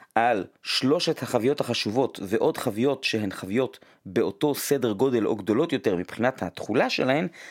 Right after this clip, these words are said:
אני רוצה להוסיף סוגים של חביות שהן יותר קטנות מברל. חבית הראשונה נקראת קוורטר קאסק, למשל אפשר לראות אותה בהוצאה הסדרתית של לפרויג, לפרויג קוורטר קאסק, וקוורטר הוא כמובן רבע, השאלה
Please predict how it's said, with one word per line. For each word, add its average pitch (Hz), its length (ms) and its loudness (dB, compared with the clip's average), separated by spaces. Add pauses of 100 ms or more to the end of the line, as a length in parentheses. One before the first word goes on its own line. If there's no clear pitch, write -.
(160)
אני 107 80 0
רוצה 107 240 0
להוסיף 208 460 -4 (380)
סוגים 143 440 -2
של 175 160 0
חביות 147 340 0
שהן 151 280 0 (220)
יותר 131 400 2
קטנות - 640 -2 (240)
מברל. 98 800 0 (440)
חבית 151 300 0
הראשונה 151 360 2
נקראת 151 440 -2 (120)
קוורטר 110 500 2
קאסק, - 520 -4
למשל 104 420 2
אפשר 107 200 0
לראות 104 280 0
אותה 90 220 0
בהוצאה 92 800 0
הסדרתית 104 720 0
של 107 160 2
לפרויג, 101 560 0
לפרויג 104 300 0 (120)
קוורטר 85 360 -4
קאסק, - 420 -4 (360)
וקוורטר 196 400 2
הוא 147 160 2
כמובן 127 340 4
רבע, 104 300 4
השאלה 143 500 2